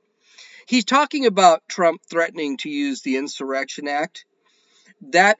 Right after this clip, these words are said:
act would allow the president to use nut-,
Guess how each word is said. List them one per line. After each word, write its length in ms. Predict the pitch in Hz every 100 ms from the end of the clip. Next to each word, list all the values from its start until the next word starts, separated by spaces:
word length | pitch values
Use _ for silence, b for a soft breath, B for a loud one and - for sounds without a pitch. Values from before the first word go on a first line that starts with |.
| -
act 480 | 190 190 190 - -
would 340 | 160 165 160
allow 340 | 170 156 156 156
the 100 | 156
president 640 | - 160 151 147 131 113
to 80 | 139
use 360 | 139 139 120
nut-, 260 | 135 135 143